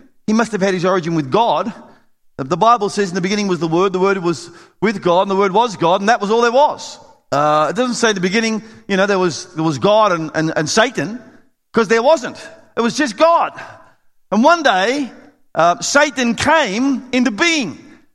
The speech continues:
But Satan came into being as a result of being created at some point by God. Uh, uh, I could ask the question, "Why?" But I got even a deeper question than why.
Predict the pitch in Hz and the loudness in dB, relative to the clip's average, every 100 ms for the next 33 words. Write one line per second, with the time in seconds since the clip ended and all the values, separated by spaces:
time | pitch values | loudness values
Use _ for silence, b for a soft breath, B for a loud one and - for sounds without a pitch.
0 | _ - 220 294 302 269 254 262 240 202 | _ -4 -2 0 0 0 0 0 0 0
1 | 220 311 254 233 190 202 196 233 311 302 | 0 0 2 0 0 -2 0 2 2 2
2 | 196 180 262 277 - - b b _ _ | 0 2 0 -4 -14 -20 b b _ _
3 | - 123 247 240 214 220 226 294 247 208 | -12 -4 -2 0 -2 0 2 2 0 -4
4 | 190 - 320 294 220 208 247 - - _ | 0 2 0 0 0 0 -4 -14 -20 _
5 | _ _ _ _ - 262 277 330 330 262 | _ _ _ _ 0 2 4 2 4 2
6 | 254 220 170 B B - 180 220 240 294 | 2 2 -4 B B 0 2 2 2 2
7 | 233 269 247 233 226 202 240 226 208 202 | 4 4 4 2 -4 -2 -2 -2 -2 2
8 | 254 311 196 233 311 - - _ _ _ | 4 4 4 2 -2 -6 -20 _ _ _
9 | - 269 311 254 247 233 226 180 302 285 | 0 2 4 2 0 0 0 0 -2 -2
10 | - 240 214 190 202 220 285 311 320 - | -2 -2 -2 -2 -2 0 2 2 0 -4